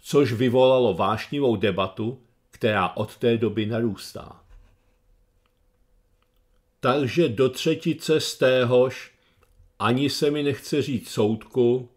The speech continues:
takže do třetice z téhož.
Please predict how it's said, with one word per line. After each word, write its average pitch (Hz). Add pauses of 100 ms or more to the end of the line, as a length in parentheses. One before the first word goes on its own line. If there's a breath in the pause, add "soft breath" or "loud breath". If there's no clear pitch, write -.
(560)
takže 131
do 120
třetice 117
z -
téhož. -